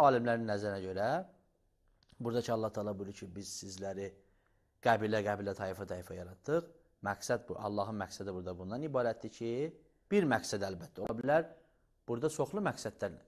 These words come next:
Əlbəttə o ki, biz bunu eşidirik ki, biz sizi tayfa-tayfa yaratdıq. Yəni, məsələn,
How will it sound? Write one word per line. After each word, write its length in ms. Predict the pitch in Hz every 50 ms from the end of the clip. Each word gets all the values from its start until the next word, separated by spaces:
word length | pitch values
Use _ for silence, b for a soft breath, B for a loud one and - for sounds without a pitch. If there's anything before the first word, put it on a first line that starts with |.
| _ _ -
Əlbəttə 240 | 131 156 175 185 175
o 80 | 190 185
ki, 120 | - 175 147
biz 140 | 147 131 127
bunu 160 | 131 127 123 107
eşidirik 380 | 107 - - 113 113 113 104 113
ki, 80 | 107 92
biz 180 | 110 104 - -
sizi 180 | 107 98 98 -
tayfa-tayfa 600 | - 104 101 95 101 104 - 92 95 92 - 98 98
yaratdıq. 520 | 98 92 92 95 - - 180 185 - b b b b b b b b b b b b _ -
Yəni, 160 | 117 123 127 123
məsələn, 380 | 120 117 135 131 - - -